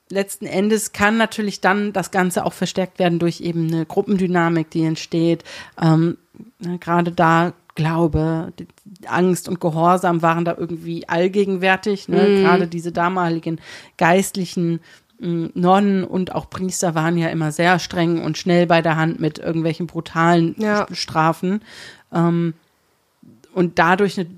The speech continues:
Speaker 1: Gruppendynamik, die vielleicht ihr, ähm, also von Clara, ihr, ihre Ansicht auf Glauben auch innerlich vielleicht erschüttert haben im Sinne von, dass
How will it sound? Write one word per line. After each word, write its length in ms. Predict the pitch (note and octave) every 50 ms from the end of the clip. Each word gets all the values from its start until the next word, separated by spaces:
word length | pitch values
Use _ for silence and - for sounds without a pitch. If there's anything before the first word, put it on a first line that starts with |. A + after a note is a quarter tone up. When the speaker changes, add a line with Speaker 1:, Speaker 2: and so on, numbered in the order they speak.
| - -
Speaker 1:
Gruppendynamik, 920 | - F3+ G3+ G3+ - A#3+ G3+ F3 F3+ F3 F3 E3+ E3+ E3+ E3+ F3 E3+ E3+
die 80 | - F#3
vielleicht 500 | - - F3+ F3+ F3 F3 E3+ F3 - - _ - - - - _ _ _
ihr, 520 | - F#3 F#3 F3+ F3 F3 F3 F3 E3+ E3+ F3 - _ _ _ _ _ _ _ _ _ _ _ _ _ _ _ _ _ _ _ _ _
ähm, 360 | E3+ E3+ E3 E3 E3 E3 D#3 -
also 160 | - D#3+ F3
von 180 | E3 - F3+ E3+
Clara, 520 | - F#3 F3+ F3+ F#3+ F#3+ F3+ E3+ E3+ -
ihr, 280 | - F3+ F3+ E3 E3 -
ihre 420 | - - E3+ E3 D#3 D#3+ - -
Ansicht 520 | - G3+ A#3 B3 A3+ G#3 F#3 E3+ - - -
auf 200 | D#3+ D#3+ - _
Glauben 640 | - D#3+ D3+ D#3 D#3+ D#3 D#3 E3 D#3+ D#3+ E3 F3 F#3 _ _ _ _
auch 320 | F3 E3+ E3+ F3 D3 G#2+ - _ _ _ -
innerlich 500 | F#3 F#3 G3 G#3 G#3 G#3+ G#3+ G3+ - -
vielleicht 380 | G3+ G3 F#3 F#3 F3 - -
erschüttert 680 | - - - F3+ - - A3 G#3+ - A3+ A3 - - A3+
haben 240 | G#3+ G#3 G#3+ G#3+
im 160 | G#3+ - F#3 F3+
Sinne 240 | F#3 G3 G3 G3 F#3
von, 320 | - - G3 F3+ F3+ F3+ F3 - - - - - - _ _ _ _ _ _ _ _
dass 300 | - F#3 E3 D3+ - -